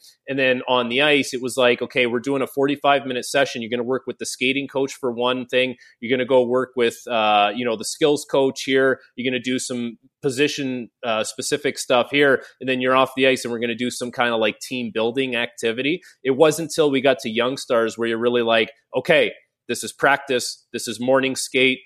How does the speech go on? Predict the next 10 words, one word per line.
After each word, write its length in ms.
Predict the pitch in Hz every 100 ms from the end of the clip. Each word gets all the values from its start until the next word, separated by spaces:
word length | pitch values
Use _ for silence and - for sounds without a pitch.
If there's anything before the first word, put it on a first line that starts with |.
| _ _
This 200 | 131 -
is 120 | 123
the 80 | 127
game. 500 | 110 135 135 127 113 - _ 131
And, 480 | 123 113 113 113 117
you 80 | 139
know, 100 | 123
let's 240 | 131 127
get 180 | 151 127
going. 320 | 123 110 85